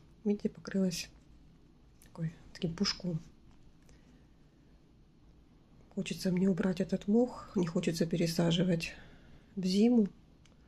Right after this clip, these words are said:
Не знаю, может быть, обработаю чем-то. Корой присыплю.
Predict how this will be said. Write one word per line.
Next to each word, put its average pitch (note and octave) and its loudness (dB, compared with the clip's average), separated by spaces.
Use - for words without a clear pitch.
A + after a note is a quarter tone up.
Не F#3 -4
знаю, F3 0
может E3 0
быть, - -6
обработаю F3 0
чем-то. F#3 -2
Корой G#3 2
присыплю. - -4